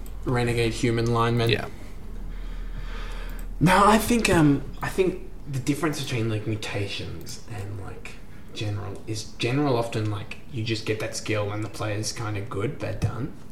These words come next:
Speaker 1: With these, some of them are actually quite good, but they just kinda need one or two skills after that as, as well. So if you get, like, a two heads player, like, just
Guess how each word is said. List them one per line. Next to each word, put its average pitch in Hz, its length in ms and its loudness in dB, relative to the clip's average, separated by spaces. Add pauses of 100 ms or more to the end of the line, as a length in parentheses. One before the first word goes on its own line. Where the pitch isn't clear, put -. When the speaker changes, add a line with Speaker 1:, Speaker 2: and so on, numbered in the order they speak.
(460)
Speaker 1:
With 135 180 8
these, 113 580 0
some - 260 2
of 208 60 2
them 254 120 -2
are 214 120 -2
actually 180 240 -2
quite 156 260 4
good, 143 340 8
but 131 100 0
they 147 80 10
just 147 240 2
kinda 175 240 4
need 147 200 10
one 135 160 6
or 135 80 6
two 120 440 4
skills 113 360 4
after 107 280 0
that 101 200 -2
as, 104 80 -4 (100)
as - 120 -6
well. - 140 -6
So - 140 0
if - 80 0
you 285 80 -4
get, 170 100 2
like, 135 140 2
a - 60 -2
two - 260 2
heads 107 360 0
player, 123 360 -4 (420)
like, - 560 -4
just - 360 -2